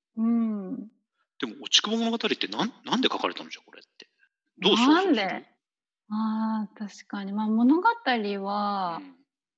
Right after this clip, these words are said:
Speaker 1: で、もともと
Speaker 2: うん。
Speaker 1: 作られてたじゃないですか。
Speaker 2: でも、それを読んでたのって、ある程度というか、かなり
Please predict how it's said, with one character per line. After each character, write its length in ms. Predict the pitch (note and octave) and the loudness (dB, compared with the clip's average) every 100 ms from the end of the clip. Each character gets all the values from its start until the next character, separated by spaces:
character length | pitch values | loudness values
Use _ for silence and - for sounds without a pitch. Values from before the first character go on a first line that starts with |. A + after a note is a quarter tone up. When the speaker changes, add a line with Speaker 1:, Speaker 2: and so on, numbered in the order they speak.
| - | -6
Speaker 1:
で、 420 | G#3+ G3 - - | -6 -4 -8 -12
も 120 | - G3 | -10 -10
と 180 | - G3 | -8 -8
も 180 | F#3+ | -8
と 680 | F#3+ - G3+ G3 G3 F#3+ - | -10 -4 -2 0 -2 -4 -10
Speaker 2:
う 40 | G#2+ | -16
ん。 160 | G2 - _ _ _ _ | -16 -20 _ _ _ _
Speaker 1:
作 180 | - | -4
ら 160 | G3 F#3+ | 0 0
れ 140 | E3 E3 | -2 -6
て 320 | - - E3 | -10 -12 -12
た 280 | - D#3+ D#3+ | -8 -10 -10
じ 180 | - E3 | -14 -14
ゃ 80 | |
な 200 | F3+ F#3 | -12 -12
い 60 | F3+ | -14
で 180 | - - | -16 -20
す 140 | - _ | -20 _
か。 360 | - D#3 F#3 G#3+ - | -14 -12 -12 -16 -2
Speaker 2:
で 80 | |
も、 160 | D3+ A2+ - _ _ _ | 0 0 -4 _ _ _
そ 160 | - D3+ | -4 -2
れ 80 | |
を 80 | A#3 | 0
読 160 | A3+ B3 | 2 2
ん 60 | |
で 100 | A3 | 4
た 120 | - G2 | 2 0
の 100 | F2+ | -4
っ 20 | |
て、 440 | - - G2 F#2+ - _ _ | -14 -4 -2 -2 -6 _ _
あ 80 | - | -2
る 100 | G3+ | 0
程 260 | - - G3+ | 2 4 6
度 100 | G3 | 4
と 120 | G#3+ | 0
い 0 | |
う 40 | |
か、 100 | - | -4
か 180 | - - | 2 2
な 100 | C3+ | 2
り 140 | G3 | 0